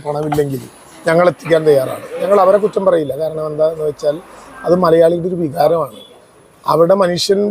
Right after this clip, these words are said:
കഴിക്കാൻ ഭക്ഷണമില്ലെങ്കിൽ പിന്നെ ഞങ്ങൾ ഭക്ഷണം കഴിക്കുന്നത് എങ്ങനെ എന്ന് ഓർക്കുന്ന മലയാളിയാണ് അവൻ്റെ അഭിമാനബോധം കൊണ്ട് ഈ ചോദ്യം ചോദിക്കുന്നത്. പക്ഷേ യഥാർത്ഥത്തിൽ ഞങ്ങൾ അതിനെക്കുറിച്ച് മറ്റൊന്നും പ്രതികരിക്കാതിരുന്നത്, ഇവിടെ നമുക്കൊരു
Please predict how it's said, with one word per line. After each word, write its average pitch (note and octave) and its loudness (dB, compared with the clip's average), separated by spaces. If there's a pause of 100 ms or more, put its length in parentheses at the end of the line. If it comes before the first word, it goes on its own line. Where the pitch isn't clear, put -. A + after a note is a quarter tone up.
(120)
കഴിക്കാൻ D#3+ 2 (100)
ഭക്ഷണമില്ലെങ്കിൽ E3+ -2
പിന്നെ F3+ 0
ഞങ്ങൾ E3 2
ഭക്ഷണം F#3 -2
കഴിക്കുന്നത് F3 0
എങ്ങനെ D#3 -2 (120)
എന്ന് D#3+ -6
ഓർക്കുന്ന E3+ -4
മലയാളിയാണ് D#3+ 2 (440)
അവൻ്റെ F3+ 2
അഭിമാനബോധം F3+ 2
കൊണ്ട് E3+ -2
ഈ - -8
ചോദ്യം D3+ -2
ചോദിക്കുന്നത്. C3+ -8 (560)
പക്ഷേ - 2 (320)
യഥാർത്ഥത്തിൽ D#3+ -2 (120)
ഞങ്ങൾ C#3+ -4
അതിനെക്കുറിച്ച് E3+ -2
മറ്റൊന്നും D#3+ -6
പ്രതികരിക്കാതിരുന്നത്, C#3+ 0 (760)
ഇവിടെ F#3+ 4
നമുക്കൊരു F#3+ 2